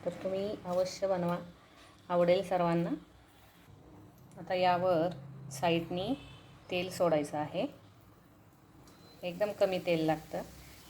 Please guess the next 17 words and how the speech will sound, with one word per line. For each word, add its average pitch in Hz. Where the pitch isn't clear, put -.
जास्त 170
तेल 170
नाही 170
लागत. 160
तेल 180
सोडल्यानंतर 175
आता 170
आपल्याला 170
त्यावर 170
मीठ 202
टाकायचं 160
आहे. 143
हे 180
पहा, 175
एवढंच 190
घेतलेलं 170
आहे. 160